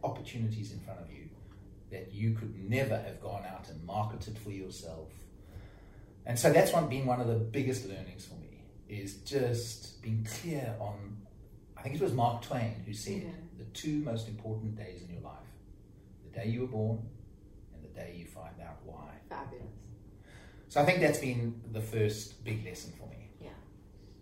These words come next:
Speaker 1: I think the second lesson, the th-, thing that I'm learning, is I'm beginning to see the conversation around well-being, health,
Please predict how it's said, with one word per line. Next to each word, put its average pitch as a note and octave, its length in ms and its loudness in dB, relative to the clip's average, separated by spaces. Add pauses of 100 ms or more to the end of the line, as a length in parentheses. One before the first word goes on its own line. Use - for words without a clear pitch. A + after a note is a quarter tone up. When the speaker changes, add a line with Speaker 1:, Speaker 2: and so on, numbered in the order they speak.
(140)
Speaker 1:
I - 100 0
think E3 160 6
the G3+ 60 4
second F3 480 8
lesson, A2+ 640 0
the G#2+ 80 -8
th-, - 100 -6
thing - 300 0
that G2+ 100 2
I'm F#2 200 -4
learning, F2+ 420 -8 (240)
is G#2 760 2 (1200)
I'm A2+ 160 6
beginning C#3+ 400 6
to - 180 -2
see B2+ 720 0 (240)
the A2 220 4 (720)
conversation B2 1300 0 (160)
around G2+ 1080 -2 (2000)
well-being, G#2+ 1120 2
health, G#2+ 540 0